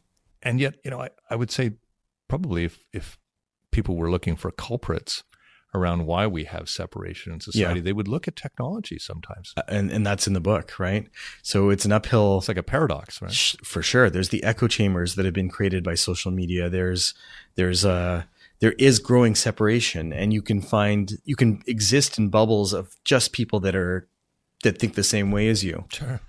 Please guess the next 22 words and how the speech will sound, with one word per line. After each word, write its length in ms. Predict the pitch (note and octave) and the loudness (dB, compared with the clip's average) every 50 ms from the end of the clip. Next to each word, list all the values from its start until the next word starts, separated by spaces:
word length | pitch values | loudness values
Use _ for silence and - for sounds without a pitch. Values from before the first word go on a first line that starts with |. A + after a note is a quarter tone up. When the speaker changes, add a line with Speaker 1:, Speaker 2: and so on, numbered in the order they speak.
| _ _ - | _ _ 0
Speaker 2:
Uh, 320 | G2 F#2+ G2 G2 F#2 - - | 2 4 4 4 2 2 2
and 380 | G#2+ A#2+ A#2 A#2 A2 G2+ F#2+ - - - - _ _ _ - - - | 4 4 6 6 4 2 0 -6 -14 -20 -20 _ _ _ -10 0 4
every 320 | D3 D#3 C#3+ D3+ D3 C3 | 4 4 6 4 4 4
s-, 180 | A2+ - - - - | 4 2 0 0 2
there's 200 | A#2 B2 A2 - | 2 2 2 2
four 220 | - - D#3 D3+ | 2 4 2 4
pillars 340 | - - C3+ A#2 A#2 A2 G#2 | 6 6 6 8 8 6 6
in 60 | A2 | 4
the 80 | G#2+ G2 | 2 2
book: 340 | F2 F#2+ F2+ G2 - - - | 4 2 2 0 0 -2 -4
leadership, 640 | G2+ G2+ G#2+ G#2+ A2 G2+ - - G#2 F#2+ - _ - - - | -2 0 2 2 2 2 2 2 2 0 0 _ -16 -12 -8
uh, 200 | F#2+ F2+ F2+ F2+ - | -6 -4 -4 -4 -4
culture, 340 | - G#2 G2 F#2 - G2 | -2 -2 -2 0 -2 -2
spirituality, 680 | F2+ - - - G2+ F#2+ - - F#2+ F2+ F2+ F2 F#2 F#2 | -2 -2 0 2 0 0 2 0 0 0 0 0 0 0
and 60 | F2+ | 0
nature. 380 | F#2 F#2+ G2 F2+ - - F2+ E2 | 0 0 0 -2 -2 -2 -2 -2
And 320 | - F2 G#2+ F#2+ - A#2+ | -2 -2 -2 -2 2 4
really, 340 | B2 B2+ A#2+ A#2 A2+ E2 D#2+ | 4 6 6 4 4 2 0
in 80 | G2+ G#2 | 0 0
each 200 | G2+ F#2+ - - | 0 0 0 0
section, 340 | A2+ G#2 - - - F#2+ | 0 0 0 0 -2 -2
I 80 | F#2+ | 0